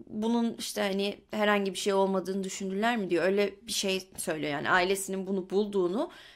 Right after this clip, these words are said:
böyle bir kitinin olduğunu kendisi de söylüyor. İki gün boyunca süren müzakerenin ardından da büyük jüri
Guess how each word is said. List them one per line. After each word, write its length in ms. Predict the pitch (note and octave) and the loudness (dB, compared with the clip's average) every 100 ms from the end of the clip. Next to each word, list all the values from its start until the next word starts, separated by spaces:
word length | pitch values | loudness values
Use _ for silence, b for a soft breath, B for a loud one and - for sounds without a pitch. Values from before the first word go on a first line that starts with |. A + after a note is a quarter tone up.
| B | B
böyle 280 | G#3+ G3+ G3 | 4 4 4
bir 100 | G3+ | -2
kitinin 500 | - - A3 G#3 A3 | -6 -2 0 2 0
olduğunu 720 | F#3 F3 D#3 D#3+ D#3+ A#3 G4 _ - | 0 0 0 -4 -2 -4 -6 _ -4
kendisi 460 | A#3+ A3+ G#3 G#3 | 0 2 0 0
de 160 | F#3 F3+ | -2 -2
söylüyor. 640 | - G3 D#3 D#3+ F3+ D#4 - b _ | -6 -4 -4 -4 -4 -4 -8 b _
İki 280 | C#4 C#4+ D#4+ | -2 4 6
gün 220 | E4+ D4 | 6 4
boyunca 400 | C4+ C4 A#3+ A3+ | 4 2 0 0
süren 380 | A3+ B3+ A#3+ A3+ | -2 0 2 2
müzakerenin 840 | A3+ A3+ B3 A#3+ A#3+ A3 G3 F#3+ | 0 2 2 2 0 2 0 -2
ardından 720 | - B3+ C4+ C4 B3 A3 G#3 | 2 2 2 -2 2 2 4
da 280 | G3 G3 A3 G3+ | 4 4 0 -2
büyük 280 | B3 C#4+ | 0 0
jüri 460 | - A#3+ G#3+ G#3 G#3+ | 0 2 4 4 2